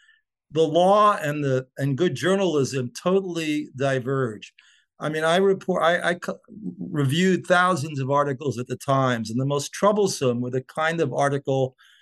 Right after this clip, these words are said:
which would say that, uh, Governor Cuomo said that Mayor Koch was accepting bribes. And the reporter said, "This is B S, I don't believe it." But yet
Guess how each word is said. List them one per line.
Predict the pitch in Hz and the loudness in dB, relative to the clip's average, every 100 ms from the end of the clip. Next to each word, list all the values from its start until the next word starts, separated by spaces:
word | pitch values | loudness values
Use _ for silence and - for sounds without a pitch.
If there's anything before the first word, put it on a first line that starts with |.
| _ - | _ -6
which | 135 147 | -2 0
would | 139 | 0
say | - 151 147 | 0 0 2
that, | 135 131 131 | 2 0 -2
uh, | 139 131 127 113 | -2 0 -2 0
Governor | 175 180 196 175 - | 0 2 0 -2 0
Cuomo | 175 170 165 156 | 2 2 2 -2
said | 139 156 147 | -4 -6 -4
that | 139 127 | -4 -2
Mayor | 143 170 151 | -2 -2 -4
Koch | - 143 143 139 | -2 0 0 -2
was | 139 123 | -6 -6
accepting | - 147 135 135 123 | -4 -4 -2 0 0
bribes. | 117 123 120 95 - - - _ _ _ _ | 0 0 -2 -6 -14 -20 -20 _ _ _ _
And | 151 165 | -2 2
the | 170 | 2
reporter | 175 - 208 185 | 2 2 2 2
said, | 175 180 170 | 0 0 0
"This | 175 143 | 0 -4
is | 160 131 | -4 -4
B | 170 160 | 0 2
S, | 156 143 151 | 2 2 -2
I | |
don't | 147 147 139 | -2 -4 -4
believe | 147 151 131 | -2 0 0
it." | 104 - _ _ _ _ _ _ _ _ _ _ _ 165 | -2 -12 _ _ _ _ _ _ _ _ _ _ _ -4
But | 165 | 0
yet | 165 190 190 | 4 4 2